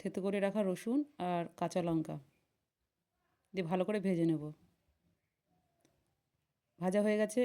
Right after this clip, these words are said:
এবার দিয়ে দেব শাক। শাকগুলো ভালো করে নেড়েচেড়ে যখন একটু কমে আসবে, তখন দিয়ে দেব স্বাদ মতো লবণ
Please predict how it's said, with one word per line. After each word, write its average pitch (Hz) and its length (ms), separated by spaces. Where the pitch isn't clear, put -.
এবার 190 220
দিয়ে 185 160
দেব 196 100
শাক। 160 300
শাকগুলো 214 460
ভালো 190 180
করে 208 180
নেড়েচেড়ে 180 400
যখন 101 220
একটু - 220
কমে 185 320
আসবে, 180 260
তখন 185 180
দিয়ে 190 160
দেব 190 120
স্বাদ 190 220
মতো 180 220
লবণ 160 300